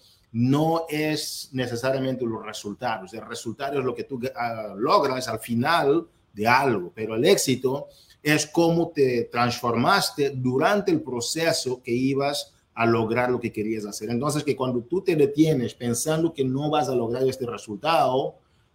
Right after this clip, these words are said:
y pierdes la esperanza, pierdes la fe, lo que significa que es, también estás no nada más cortando el, el, el, el momento para lograr eso, pero lo que estás cortando es el proceso que podrías ir hasta el final. Entonces, que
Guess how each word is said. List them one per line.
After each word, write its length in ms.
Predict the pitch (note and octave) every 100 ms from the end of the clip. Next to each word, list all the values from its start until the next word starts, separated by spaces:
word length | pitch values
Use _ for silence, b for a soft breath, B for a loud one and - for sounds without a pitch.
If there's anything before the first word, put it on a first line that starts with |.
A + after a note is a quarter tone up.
| _ -
y 120 | C3+
pierdes 480 | C3 D3 D3+ D3+ C3
la 80 |
esperanza, 640 | B2 - B2 - - C3+ -
pierdes 340 | C#3 C#3 C3
la 160 | A#2 A2
fe, 300 | - D#3+ C#3+
lo 140 | B2+
que 100 | C3
significa 640 | A#2 A#2 A2+ B2+ E3 D3+ -
que 140 | C3+
es, 160 | B2+ -
también 280 | A#2+ C#3
estás 360 | D3 D3 C#3 -
no 220 | C3+ F#3+
nada 120 | -
más 200 | G3 F3+
cortando 1080 | - C#3+ C3 - F3 G3+ F3+ D3 D3 F#3 - b b _
el, 320 | B2 B2+ B2 B2
el, 200 | A#2 A#2+
el, 260 | A#2 G#2+
el 100 | A#2+
momento 540 | A#2+ B2 D#3 G3+ D3+ C3+
para 160 | B2
lograr 380 | A#2+ A#2+ B2 C3+
eso, 340 | F#3 E3+ D3
pero 160 | B2+ A#2+
lo 100 | A#2+
que 80 | A#2
estás 240 | C#3+ C#3+
cortando 640 | - A#2 - C#3+ C3+ B2+ B2
es 420 | C3 C3+ - b b _
el 180 | A#2+ A2+
proceso 1040 | A2+ A2 - - D3+ D3+ - A#2+ A#2+ B2 _
que 120 | A2+
podrías 540 | A2+ A2 A#2+ A#2+ A2+
ir 160 | A#2+ A2+
hasta 200 | G#2 G#2+
el 100 | G2
final. 400 | G2+ G2 F#2+ F#2+
Entonces, 400 | G2+ C3 B2+ B2
que 260 | C3+ C3+